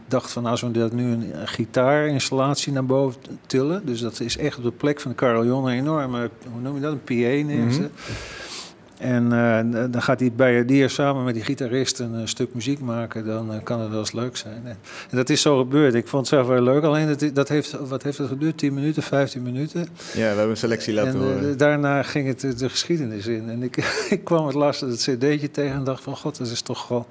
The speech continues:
Speaker 1: raar, want we hebben er ontzettend veel werk aan gehad." En, en jongen, jongen, jongen, wat was dat de moeite? En dat was vijftien minuten, was voorbij, weet je wel.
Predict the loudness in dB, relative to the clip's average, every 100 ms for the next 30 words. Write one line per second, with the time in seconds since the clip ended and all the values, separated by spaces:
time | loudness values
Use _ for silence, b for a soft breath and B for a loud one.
0 | B B B B B -14 -16 -16 -12 -4
1 | 0 0 0 0 0 0 -2 -2 -2 0
2 | -2 -4 -8 -4 -4 -2 -2 -4 -4 -6
3 | -4 -4 -6 -6 -8 -8 -10 -8 -10 -8
4 | -4 -2 0 0 -2 -2 -2 -2 -2 -2
5 | 0 0 0 0 0 0 -2 -2 -4 -2
6 | -6 -2 -2 0 -2 0 0 0 -2 -4
7 | -4 -2 -4 -6 -12 -12